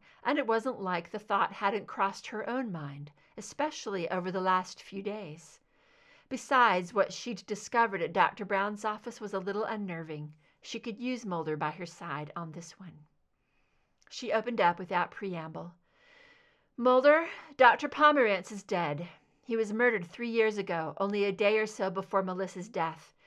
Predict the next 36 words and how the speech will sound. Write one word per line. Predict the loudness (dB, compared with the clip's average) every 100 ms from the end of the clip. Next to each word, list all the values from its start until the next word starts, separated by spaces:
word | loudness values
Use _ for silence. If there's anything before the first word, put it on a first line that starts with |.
| _ -20 -20 _ 0
All | 2 4
of | 4
his | 2
patient | -8 -4 -4 -4 2
records | 2 2 -4 -6 -10
were |
turned | -10 -6 -4 -2 0
over | 0 0
to | -6 -2 0
a | 2
Doctor | 2 0 -2 -8
Lucinda | -8 -8 -8 -4 -2
Brown | 0 0 -2 -4
at | -8 -8
the |
time. | -12 -10 -8 -8 -12 _ _ _ -20 _ _
And | 0 6
Doctor | 6 6 4
Brown | 4 4 4
let | 0
me | -2
look | 0 -2 -2
through | -8 -6
the | 0
records. | 0 -2 -8 -10 -14 -20 _ -20 -20 0
I | 0
found | 4 4 4 4
billing | 4 4 -6
statements | -4 -2 0 -2 -8
for | -8 -2
Melissa, | -2 0 -4 -4 -6 -6 -2
but | 0 0
her | 0 0
records | 0 0 -6 -8 -8
were | -6
missing. | -6 -6 -10 -12